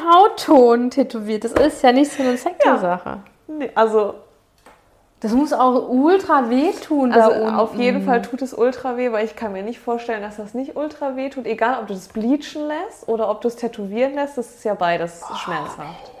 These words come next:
Speaker 2: Also ich hab mir früher ganz oft die Haare ganz weißblond blondiert oder selber blondieren lassen.
Speaker 1: Mhm.
Speaker 2: Und das landet auch auf der Kopfhaut und Freunde, das tut weh. Und das ist dasselbe,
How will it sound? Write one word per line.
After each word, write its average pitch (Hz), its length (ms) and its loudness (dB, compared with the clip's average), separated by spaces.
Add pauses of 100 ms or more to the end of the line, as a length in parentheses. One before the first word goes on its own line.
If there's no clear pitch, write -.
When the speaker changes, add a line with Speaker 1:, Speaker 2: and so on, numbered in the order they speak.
(160)
Speaker 2:
Also 220 200 -2
ich 233 100 -4
hab 262 140 -4
mir 247 120 -6
früher 277 460 -4 (320)
ganz 233 260 -2
oft - 220 -4
die 220 100 -2
Haare 220 300 2
ganz 208 320 -4
weißblond 262 580 -2
blondiert 285 680 -4 (120)
oder 208 260 0
selber 220 340 0
blondieren 214 480 -4
lassen. 226 300 -6 (260)
Speaker 1:
Mhm. 247 300 0
Speaker 2:
Und 220 140 -6
das 214 200 -4
landet 208 380 0
auch 208 140 -4
auf 202 140 -8
der 190 160 -4
Kopfhaut 262 640 -4
und 254 160 -8
Freunde, 202 380 -2
das 240 220 -8
tut - 240 -12
weh. 240 180 -4
Und 180 100 -10
das 202 200 -8
ist 226 160 -10
dasselbe, 214 760 0